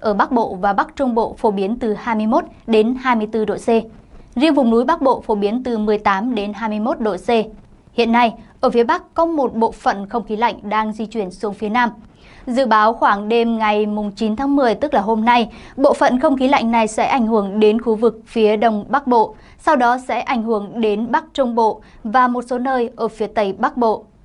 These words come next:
Gió Đông Bắc trong đất liền mạnh cấp hai, cấp ba, vùng ven biển cấp ba, cấp bốn. Ở khu vực Bắc Bộ và Bắc Trung Bộ, trời lạnh về đêm và sáng.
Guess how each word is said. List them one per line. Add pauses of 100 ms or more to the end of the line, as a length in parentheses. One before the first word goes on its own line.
(280)
Gió
Đông
Bắc (240)
trong
đất
liền
mạnh
cấp
hai,
cấp
ba, (340)
vùng
ven
biển
cấp
ba,
cấp
bốn. (360)
Ở
khu
vực
Bắc
Bộ
và
Bắc
Trung
Bộ, (180)
trời
lạnh
về
đêm
và
sáng.